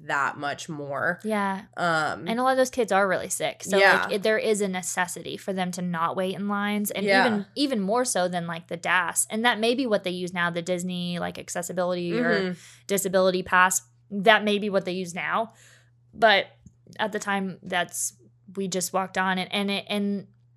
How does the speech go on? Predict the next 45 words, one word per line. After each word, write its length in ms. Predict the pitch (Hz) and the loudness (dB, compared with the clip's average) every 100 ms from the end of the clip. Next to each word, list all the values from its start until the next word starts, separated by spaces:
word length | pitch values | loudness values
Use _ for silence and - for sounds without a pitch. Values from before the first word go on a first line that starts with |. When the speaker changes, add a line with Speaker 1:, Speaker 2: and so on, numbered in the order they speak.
| - - | -16 -6
Speaker 2:
and, 180 | 208 196 | -4 -2
like, 160 | 180 | -4
if 100 | 175 | -4
Matt 280 | 180 185 - | 2 2 4
couldn't 240 | 214 202 | -2 -2
ride 240 | 185 185 180 | -2 -2 -2
something 480 | 190 190 202 202 190 _ _ _ _ _ _ - | -6 -6 -6 -6 -10 _ _ _ _ _ _ -8
and 80 | 208 | -2
I 140 | 190 | -2
could, 440 | 190 - 190 214 254 _ - | -2 -2 0 0 -2 _ -2
I 160 | 196 | 0
could 160 | 208 220 | 0 -2
go 120 | 185 | -4
to 80 | 185 | -8
the 60 | - | -8
front 200 | - 156 | -10 -10
of 40 | |
the 40 | 139 | -12
line 200 | 123 202 | -10 -6
too. 180 | 226 - | -6 -6
Speaker 1:
Oh. 680 | 294 302 294 233 - - - | -8 -8 -6 -4 -4 -6 -4
Speaker 2:
Or 60 | 196 | -2
my 80 | |
parents 400 | 180 226 202 170 | -2 -2 -4 -6
could 160 | - 185 | -8 -8
go. 340 | - 64 202 208 | -6 -6 -8 -10
Like, 240 | - - - - - - - | -8 -8 -10 -20 -20 -20 -16
so 560 | - - 214 202 190 185 | -6 4 6 6 6 4
it 160 | - 202 | 0 0
was, 280 | 202 190 - | 0 0 0
they 140 | 208 | 0
really, 260 | 196 240 226 | 2 4 6
like, 160 | 180 | 4
celebrated 480 | - 185 180 170 170 | 2 0 0 0 -4
the 60 | - | -6
whole 240 | - 185 | -6 -4
family. 420 | 190 233 247 269 | -4 -4 -4 -6
Like, 200 | 285 208 | -4 -2
Speaker 1:
Mm-hmm. 200 | 190 180 | -2 0
Speaker 2:
yes, 240 | 202 190 - | 0 0 -2
it's 100 | 180 | -2
about 160 | 196 | -2
the 80 | 190 | 0
wish 200 | 190 185 | -2 -4
child. 400 | - 175 175 175 | -4 0 0 -2